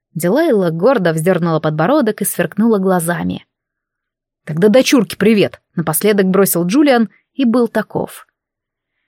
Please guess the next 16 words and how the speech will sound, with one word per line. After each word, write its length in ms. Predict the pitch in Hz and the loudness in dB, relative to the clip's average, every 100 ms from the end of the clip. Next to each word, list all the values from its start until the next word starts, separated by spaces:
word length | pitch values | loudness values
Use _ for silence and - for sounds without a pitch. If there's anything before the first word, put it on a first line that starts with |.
| _ _ _ _ | _ _ _ _
"Интересно, 800 | 254 254 294 262 190 208 190 156 | 2 4 4 4 2 0 0 -2
он 240 | - 262 233 | 0 2 2
когда-нибудь 600 | 262 233 240 202 196 196 | 0 0 2 2 0 0
перестанет 480 | 220 226 349 359 254 | -2 0 0 0 0
вести 260 | 220 - 233 | -2 -2 -4
себя 260 | 214 196 | 0 0
как 280 | 196 208 185 | 0 -2 -2
говнюк?" 600 | 175 233 262 247 165 - _ _ | 0 2 4 2 0 -6 _ _
пробормотала 600 | - 180 185 190 190 175 | -4 0 2 2 2 0
я. 300 | 175 160 165 - _ _ _ _ _ _ _ _ _ _ _ _ _ | 0 -4 -8 -16 _ _ _ _ _ _ _ _ _ _ _ _ _
"Гораздо 720 | 165 165 196 262 320 254 302 | -4 0 4 4 4 2 4
интереснее 840 | 277 247 214 247 240 254 247 240 - | 4 4 2 2 2 2 2 0 -2
другое", 680 | 175 247 262 190 98 - - | 0 2 4 4 2 0 -6
сказал 380 | - 175 165 170 | -8 -4 -2 2
Морган, 380 | 202 285 226 202 | 2 4 2 2
поднимаясь. 680 | 202 220 180 - - - | 2 2 2 -2 -6 -10